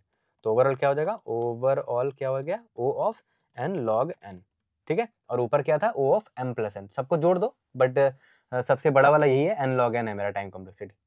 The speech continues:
यहाँ तक क्लियर है? तो अब देखो, Java कोड दिखा देता हूँ। देखो, मेरे GitHub, अ, वाले रेपो में जाओगे तो वहाँ पर आपको दोनों मिल जाएंगे, find beautiful string array one और टू दोनों मिल जाएंगे, दोनों का कोड सेम है। ये सी प्लस प्लस का कोड है, यहाँ नीचे Java है।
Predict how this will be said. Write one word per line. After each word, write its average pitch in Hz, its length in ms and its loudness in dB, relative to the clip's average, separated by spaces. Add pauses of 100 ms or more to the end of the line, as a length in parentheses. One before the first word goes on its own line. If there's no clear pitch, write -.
(140)
यहाँ 120 140 -2
तक 151 120 0
क्लियर 175 220 2
है? 254 100 -2 (500)
तो 147 180 8
अब 160 220 6
देखो, 156 300 2 (580)
Java 135 520 2
कोड 156 160 2
दिखा 131 240 0
देता 127 180 -4
हूँ। 185 180 -6
देखो, 160 160 0
मेरे 160 220 0
GitHub, 139 440 -4 (120)
अ, 131 300 -4
वाले 131 220 2
रेपो 127 180 -4
में 139 100 -4
जाओगे 131 200 0
तो 165 100 -6
वहाँ 135 180 -2
पर 143 100 -6
आपको 147 180 -4
दोनों 131 680 -4
मिल 113 160 -6
जाएंगे, 104 220 -10
find 120 300 -8
beautiful 120 460 -6
string 131 280 -10 (520)
array 117 280 -4
one 160 180 -2
और 143 80 -2
टू 127 180 -4
दोनों 117 220 -4
मिल 104 140 -6
जाएंगे, 117 240 -10
दोनों 135 300 -4
का 135 40 -2
कोड 139 180 0
सेम 143 280 -2
है। 147 80 -8
ये 123 120 -4
सी 123 160 -8
प्लस 131 180 -6
प्लस 135 120 -4
का 127 40 -6
कोड 139 180 -4
है, 147 60 -4
यहाँ 120 180 -8
नीचे 113 240 -6
Java 98 240 -6
है। 90 160 -14